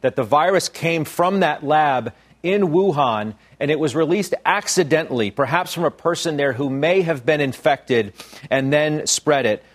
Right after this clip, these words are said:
One official telling N B C News this evening it's a possibility, though not the most likely possibility.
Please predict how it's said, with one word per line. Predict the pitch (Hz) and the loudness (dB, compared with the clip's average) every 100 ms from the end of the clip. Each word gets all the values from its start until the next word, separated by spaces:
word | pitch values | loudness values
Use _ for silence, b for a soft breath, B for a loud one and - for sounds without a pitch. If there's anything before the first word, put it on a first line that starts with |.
| b | b
One | 127 165 | 0 0
official | 170 165 165 165 | 0 -2 0 -2
telling | - 156 143 139 | 0 0 2 0
N | 143 | 0
B | 139 | 0
C | - 143 | 0 0
News | 139 131 | 0 0
this | 135 - | 0 0
evening | 135 127 | 0 0
it's | 131 - | -2 -2
a | |
possibility, | - - 165 156 147 113 170 160 131 | -4 -2 0 0 0 2 2 2 0
though | 123 131 | 2 2
not | 127 139 160 | 2 0 0
the | 165 | -2
most | 147 139 135 | 0 0 -2
likely | 123 139 147 131 120 | 0 0 0 -2 -2
possibility. | - 113 - 95 107 104 95 | 0 -2 -2 -2 0 0 -2